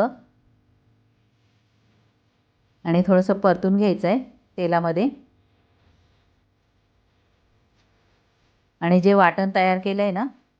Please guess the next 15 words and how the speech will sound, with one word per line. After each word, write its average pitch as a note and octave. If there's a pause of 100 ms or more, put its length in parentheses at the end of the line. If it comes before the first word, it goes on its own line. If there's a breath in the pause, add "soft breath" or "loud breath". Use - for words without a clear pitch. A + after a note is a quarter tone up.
(1400)
त्याच्यामध्ये F3+
टाकून F3+
घ्यायचं E3+
आहे. A#3 (3750)
आणि F3
आधी E3+
थोडंसं F#3
परतून F#3
घ्यायचं F#3
आहे. E3 (2000)
आणि F3+
इथे G3+
मसाले G3+
न G#3+
वापरता G3